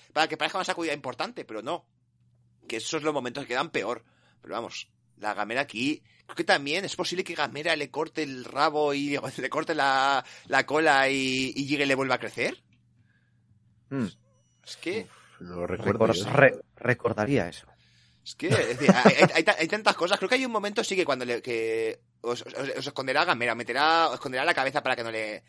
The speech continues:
Speaker 1: para que no le
Speaker 3: Sí,
Speaker 1: enganche.
Speaker 3: eso sí que me suena, eso sí que me
Speaker 1: Eso
Speaker 3: suena.
Speaker 1: sí, es que ya, eh, ocu-, ocurren tantas cosas.
Speaker 3: Ahí. Bueno, que de hecho es el, el motivo, ¿no? Para que le clave luego Jiger las,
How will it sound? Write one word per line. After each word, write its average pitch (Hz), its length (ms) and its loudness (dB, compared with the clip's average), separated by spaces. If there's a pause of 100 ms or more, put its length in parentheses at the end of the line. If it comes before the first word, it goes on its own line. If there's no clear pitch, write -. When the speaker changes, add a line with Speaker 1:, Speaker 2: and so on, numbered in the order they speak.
(140)
Speaker 1:
para 120 140 0
que 120 80 -6
no 120 80 -4
le 135 80 0
Speaker 3:
Sí, 117 60 -4
Speaker 1:
enganche. 107 180 6
Speaker 3:
eso 117 140 4
sí 131 100 0
que 120 80 0
me 101 120 2
suena, 80 340 -6
eso 104 160 -8
sí 104 80 -12
que 104 80 -2
me 82 60 -2
Speaker 1:
Eso 87 100 -12
Speaker 3:
suena. - 140 -6
Speaker 1:
sí, 92 160 -10
es - 120 -20
que 139 120 -10
ya, 165 300 4
eh, 135 140 -2
ocu-, 139 200 -4
ocurren 175 280 0
tantas 160 300 2
cosas. 113 320 2
Speaker 3:
Ahí. 165 200 0 (840)
Bueno, 110 180 8
que 92 120 2
de 82 60 4
hecho 90 160 2
es 98 80 -2
el, 107 260 2
el 117 100 2
motivo, 107 420 4
¿no? 120 140 2
Para 98 220 4
que 98 80 2
le 85 100 2
clave 85 300 4
luego 82 480 0
Jiger 85 400 -2
las, 80 480 -2